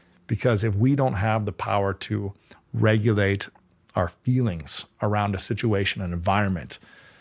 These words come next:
something that happens, an event, then that event has power over us as opposed to us over that moment. And if it has power over us to where we react so strongly, we need to ask ourselves,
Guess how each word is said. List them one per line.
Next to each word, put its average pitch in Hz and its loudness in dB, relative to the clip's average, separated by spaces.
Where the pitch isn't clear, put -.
something 139 2
that 110 -2
happens, 117 0
an 98 -4
event, 90 -4
then 107 2
that 123 4
event 104 0
has - -4
power 95 0
over 90 -4
us 92 -2
as 123 -8
opposed 95 -4
to - -6
us 90 -2
over 90 -2
that 85 -2
moment. 87 -4
And 120 4
if 113 4
it 131 6
has 127 4
power 165 2
over 107 4
us 95 0
to - 2
where 135 6
we 127 6
react 120 4
so - 0
strongly, 131 0
we 143 4
need 170 8
to 160 4
ask 143 0
ourselves, 123 2